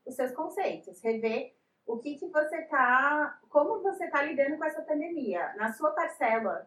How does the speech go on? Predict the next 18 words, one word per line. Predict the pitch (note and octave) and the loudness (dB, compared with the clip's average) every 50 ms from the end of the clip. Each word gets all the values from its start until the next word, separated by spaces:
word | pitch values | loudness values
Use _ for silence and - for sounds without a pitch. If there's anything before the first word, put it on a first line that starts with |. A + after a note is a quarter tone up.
| _ _ | _ _
de | - - G3+ G3+ G3 G3 F#3+ | -16 -12 -8 -6 -6 -4 -2
protagonismo | - A3 A3 A3 A3+ G#3+ G#3+ G#3+ G#3 A3 A#3 D4 D4+ D4 C#4 | 0 0 2 2 2 2 4 2 2 2 0 -2 -2 -4 -4
da | A#3+ G#3 | -4 -4
sociedade, | G3+ - G#3+ G3+ - G#3+ G3 F#3+ G#3+ A#3 A#3+ A#3 A3 A3 - - _ - | -4 -4 -8 -8 -8 -8 0 2 4 4 4 2 0 -4 -8 -14 _ 0
como | - C#4 C#4 C#4+ D#4+ F4 | 2 2 4 4 2 2
você | E4+ D#4 D4+ D4+ - D4+ C#4 | 4 4 4 4 4 2 0
tá | - - C#4+ C4 C4 - C4+ | 2 4 6 6 6 8 8
olhando | C#4 C#4 C#4 C#4 C#4 D4 D4 E4+ - | 8 8 8 8 6 6 4 2 -2
pros | - E4+ E4 C#4+ | -4 -4 -2 0
outros | A3 G#3+ - - - G3 F#3+ | 0 0 -2 -4 -6 -6 -6
à | G3+ G#3 | -4 -4
sua | G#3 - A#3 A3+ | -4 -2 -2 -2
volta, | A3 G#3 F#3+ E3+ D3 - - - D3 C#3+ - _ _ _ | 0 0 0 0 -2 -4 -6 -8 -10 -10 -12 _ _ _
ou | - G3+ G3+ G3+ | 2 2 2 2
você, | A3+ A3+ A3 - - A#3 A3+ A3 G#3 - - | 0 0 0 -2 -2 -2 -2 -2 -2 0 4
só | C4 C4 C4 | 4 4 6
você | C4 B3+ B3+ - C4 | 4 0 -2 -4 -4
importa, | A#3+ A3+ A3 A3 G#3+ F#3+ F3 E3+ - - F3 | -6 -4 -2 0 2 2 2 0 -2 -6 -10